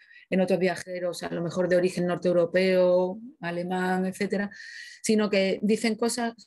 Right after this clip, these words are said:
sobre los coreanos, como por ejemplo, eh, en, en un artículo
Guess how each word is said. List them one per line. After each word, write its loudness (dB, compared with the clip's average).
sobre -2
los -2
coreanos, 0
como 0
por 0
ejemplo, -4
eh, 0
en, -2
en -2
un -2
artículo -2